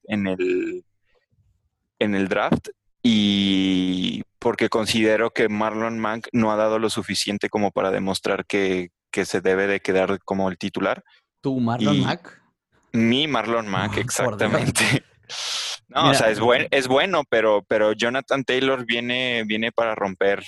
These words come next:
Speaker 2: Taylor
Speaker 1: este,
Speaker 2: está de veintidós, güey, en los recepto-, en los corredores.
Speaker 1: Claro, y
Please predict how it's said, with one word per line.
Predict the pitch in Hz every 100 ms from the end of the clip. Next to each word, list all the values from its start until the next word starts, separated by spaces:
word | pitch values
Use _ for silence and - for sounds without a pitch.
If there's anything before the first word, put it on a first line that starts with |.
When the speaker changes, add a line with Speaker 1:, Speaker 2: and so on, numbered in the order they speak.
| -
Speaker 2:
Taylor | 139 135 170
Speaker 1:
este, | 156 104
Speaker 2:
está | 143 160 160 - - _
de | 120 117
veintidós, | 120 113 117 110 127 110
güey, | 101 92 107
en | 104
los | 104 104 -
recepto-, | 113 113 110 - 117 -
en | 117
los | 110
corredores. | - 104 101 104 98 - _ - -
Speaker 1:
Claro, | 120 131 127
y | -